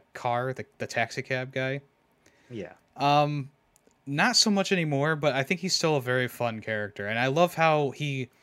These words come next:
Speaker 1: you know, he said, you know, he, this movie has a lot of payoffs in it, obviously. And so when Valiant is just like, "No, uh, this street is this way," and he holds out his thumb and the car shows up, I thought that was a really nice touch. And, um, actually the same guy who voices Roger Rabbit does the taxi car too.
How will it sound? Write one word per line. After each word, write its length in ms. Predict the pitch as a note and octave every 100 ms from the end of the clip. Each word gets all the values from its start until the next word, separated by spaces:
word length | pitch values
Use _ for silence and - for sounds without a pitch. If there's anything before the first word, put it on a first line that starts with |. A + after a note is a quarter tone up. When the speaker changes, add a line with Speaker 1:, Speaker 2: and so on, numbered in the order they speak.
| - - _
Speaker 1:
you 80 | -
know, 40 | G3
he 120 | G3
said, 260 | F3+ G3+ G3
you 80 | F#3+
know, 120 | E3+
he, 140 | - _ _ - -
this 160 | A#3+ -
movie 160 | B3
has 120 | A3 F#3+
a 40 |
lot 120 | E3
of 60 | C#3+
payoffs 460 | - C3 C3 C3 -
in 80 | C#3
it, 80 | -
obviously. 680 | B2 B2 C3 - C#3 C3 C3 - - _ -
And 380 | C3 C3+ C3+ C#3
so 280 | - D#3 D3
when 480 | D3 D3 C#3+ C#3 C3 - -
Valiant 440 | C3+ D#3+ E3 C#3
is 80 | C3+
just 180 | C#3 -
like, 180 | B2 B2
"No, 420 | F3+ F3+ C#3+ A#2+
uh, 340 | B2 B2 B2 A#2 A2 -
this 200 | - D#3+
street 300 | - E3+ F3
is 220 | D3 B2+
this 280 | C3+ G3 -
way," 160 | C#3+ A#2+
and 60 |
he 60 | A#2
holds 240 | C3+ C#3+
out 80 | C3
his 140 | A2+ -
thumb 220 | C3 C3
and 100 | A2+
the 40 |
car 260 | G#2+ B2 B2
shows 260 | - A2+ G#2+
up, 100 | A2+
I 80 |
thought 140 | C3 D3
that 80 | C3+
was 120 | A#2+
a 40 |
really 200 | A#2+ B2
nice 200 | A2+ G#2+
touch. 300 | - A#2 A2
And, 180 | A2 G#2 - - - - _ -
um, 220 | B2+ B2
actually 280 | C3+ F#3+ -
the 80 | F3
same 360 | - - F3 F#3+
guy 200 | D#3+ D#3
who 100 | D3+
voices 400 | C3 C#3+ C#3 B2
Roger 240 | B2+ C3
Rabbit 300 | A#2+ C3+ C3 A2+
does 200 | B2 A#2
the 80 | A2+
taxi 340 | B2 B2 -
car 180 | A2 G2+
too. 300 | - A#2 F#2